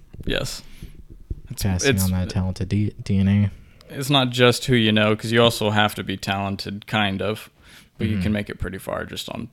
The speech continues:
Speaker 1: by who you know, which is strange. It's a
Speaker 2: Mm-hmm.
Speaker 1: strange industry to wanna get into, 'cause it's like, you have to be social, but it also attracts a lot of antisocial people.
Speaker 2: Yeah.
Speaker 1: So I think it creates a lot of egos.
Speaker 2: I hate being social.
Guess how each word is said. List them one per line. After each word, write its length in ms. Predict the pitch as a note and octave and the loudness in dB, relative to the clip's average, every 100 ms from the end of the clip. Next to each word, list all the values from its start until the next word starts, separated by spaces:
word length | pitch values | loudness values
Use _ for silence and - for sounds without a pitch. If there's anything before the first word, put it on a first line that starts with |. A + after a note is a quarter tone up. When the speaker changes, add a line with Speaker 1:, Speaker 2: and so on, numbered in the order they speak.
| - | -12
Speaker 1:
by 140 | - | -10
who 160 | A2+ A#2 | -8 -8
you 100 | B2 | -8
know, 260 | B2 - - | -8 -8 -6
which 220 | C3 A#2+ | -6 -4
is 100 | A#2 | -4
strange. 560 | - A#2+ G2+ G#2 - - - | -4 -2 -2 -4 -10 -12 -6
It's 0 | |
a 40 | A#2+ F#2+ | -2 0
Speaker 2:
Mm-hmm. 140 | F#2+ | 0
Speaker 1:
strange 320 | - D#3+ C#3 | 2 2 2
industry 380 | A#2+ A#2+ A2 A#2 | 2 0 0 -4
to 80 | G#2+ | -2
wanna 200 | G#2 G2+ | 0 0
get 120 | G2+ | 0
into, 260 | G#2 G2+ G#2+ | -2 -2 -4
'cause 180 | - G#2+ | -6 -8
it's 220 | G2+ - | -8 -2
like, 180 | G#2+ - - - - - | -2 -2 -12 -20 -20 -4
you 120 | B2 | 0
have 300 | A2 A2+ A2+ | 2 4 2
to 80 | - | 2
be 120 | A2 | -2
social, 680 | G#2+ A2 A2 G#2+ B2 B2 A#2+ | 0 0 0 0 2 2 2
but 160 | G#2+ G#2 | 0 0
it 100 | G#2 | 2
also 220 | G#2 A2 | 0 0
attracts 400 | G#2 G2 G#2 - | -2 -2 -2 -2
a 20 | |
lot 180 | G#2 G2 | -2 0
of 120 | F#2 | -2
antisocial 600 | F#2 G2 G#2+ - G2+ G2 | -4 -6 -6 -6 -4 -4
people. 480 | - G2 - A2 A#2 - _ _ - | -6 -6 -2 -2 -4 -10 _ _ 0
Speaker 2:
Yeah. 220 | A#2 A2 | 6 8
Speaker 1:
So 80 | G#2+ | 6
I 40 | |
think 180 | G#2+ A#2+ | 4 0
it 100 | G#2 | -2
creates 360 | - G2+ G2 - | -4 -2 -2 -2
a 40 | |
lot 160 | G2+ F#2+ | -2 -2
of 100 | F2 | -6
egos. 640 | E2+ G2 G2+ G#2 G#2+ - - - - | -8 -2 0 2 0 -2 -8 -10 0
Speaker 2:
I 100 | A2 | 4
hate 200 | G#2 G#2+ | 4 4
being 180 | G2 | 0
social. 460 | F#2+ G2+ G2 - G#2 | 0 -2 -2 -2 -4